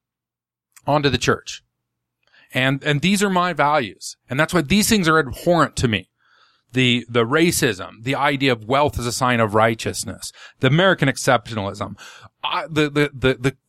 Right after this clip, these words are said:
weird concepts of modern revelation and, and, and authority above everything else, um, scream out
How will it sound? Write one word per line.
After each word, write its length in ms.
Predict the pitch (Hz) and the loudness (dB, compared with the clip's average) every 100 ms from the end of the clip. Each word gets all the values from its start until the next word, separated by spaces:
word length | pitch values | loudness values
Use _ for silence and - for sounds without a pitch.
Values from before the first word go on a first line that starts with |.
| - | -6
weird 360 | 180 208 208 | -2 0 -2
concepts 520 | - 175 170 - 160 - | -2 -2 0 0 -2 0
of 120 | 123 | 0
modern 420 | 131 139 147 143 | 0 2 2 2
revelation 720 | 131 123 117 120 131 - 101 | 0 0 0 2 0 -2 -4
and, 160 | 95 107 | -4 -4
and, 280 | 127 120 120 | -2 0 0
and 180 | 127 131 | -2 0
authority 640 | 135 131 - 180 180 151 117 | 0 -2 0 0 2 2 0
above 320 | 104 131 131 | 2 0 0
everything 340 | 127 131 127 | 0 -2 0
else, 360 | 120 98 - - _ _ _ _ _ _ | -2 -2 -8 -18 _ _ _ _ _ _
um, 280 | 120 123 120 | -2 -2 -8
scream 800 | - - - - - 147 214 156 | -6 -4 -2 -4 -6 -2 0 2
out 300 | 139 135 - | 2 2 0